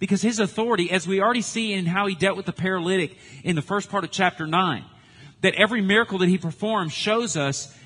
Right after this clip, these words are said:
this parallel of the fact that he has authority to forgive sin, but also that disease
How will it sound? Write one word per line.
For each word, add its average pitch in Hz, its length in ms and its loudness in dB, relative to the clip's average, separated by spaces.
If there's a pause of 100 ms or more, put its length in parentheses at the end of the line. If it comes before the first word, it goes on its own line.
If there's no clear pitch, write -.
(120)
this 170 160 2
parallel 202 640 2
of 170 200 2 (400)
the 170 60 -2
fact 196 240 2
that 196 80 -2
he 175 80 0
has 196 320 0
authority 185 360 -4
to 139 40 -14
forgive 151 380 -6
sin, 139 400 -4 (200)
but 196 140 -2
also 214 400 0
that 170 240 -2
disease 160 840 -2